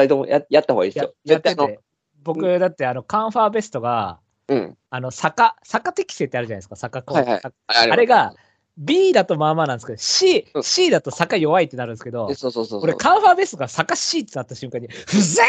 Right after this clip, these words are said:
Speaker 2: けんなよ！<laughs> カンファーベストが C だけねえだろうが！大阪杯三着来とるやんけ！」
Speaker 1: <laughs> カンファーベストは全然強くないですよ。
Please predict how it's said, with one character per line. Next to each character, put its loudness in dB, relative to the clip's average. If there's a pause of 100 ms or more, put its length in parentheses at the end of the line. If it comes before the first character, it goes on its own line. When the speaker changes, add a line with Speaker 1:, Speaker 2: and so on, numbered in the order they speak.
Speaker 2:
け 0
ん -12
な 2
よ！ 6
<laughs> -10
カ 8
ン 8
フ 6
ァ 6
ー -2
ベ -6
ス -4
ト -16
が -6
C 2
だ -2
け -8
ね -6 (140)
え 0
だ -4
ろ -4
う -10
が！ -12 (360)
大 -6
阪 0
杯 -2
三 -4 (180)
着 0
来 -10
と -4
る -2
や 0
ん -6
け！」 -20
Speaker 1:
<laughs> -20
カ -4
ン -6
フ 0
ァ 6
ー 6
ベ 8
ス 0
ト 4
は 2
全 2
然 0
強 4
く 2
な 0
い -2
で -6
す -20
よ。 -20